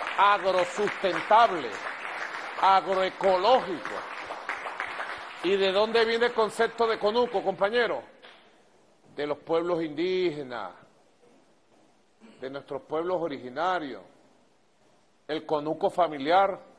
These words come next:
es una escala donde nuestro pueblo resistió por siglos con el conuco familiar, el conuco comunitario,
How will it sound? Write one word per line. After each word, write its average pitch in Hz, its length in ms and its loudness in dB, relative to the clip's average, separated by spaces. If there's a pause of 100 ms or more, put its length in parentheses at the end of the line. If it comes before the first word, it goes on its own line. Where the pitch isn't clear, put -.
(480)
es 143 100 -2
una 175 220 -4
escala 185 520 2 (800)
donde 147 260 -6
nuestro 143 260 -6
pueblo 147 300 -2
resistió 180 480 -4
por 175 160 -2
siglos 131 440 -6
con 131 160 -6
el 123 100 -12
conuco 143 360 -4
familiar, 143 560 0 (1000)
el 175 160 0
conuco 170 440 0
comunitario, 170 840 0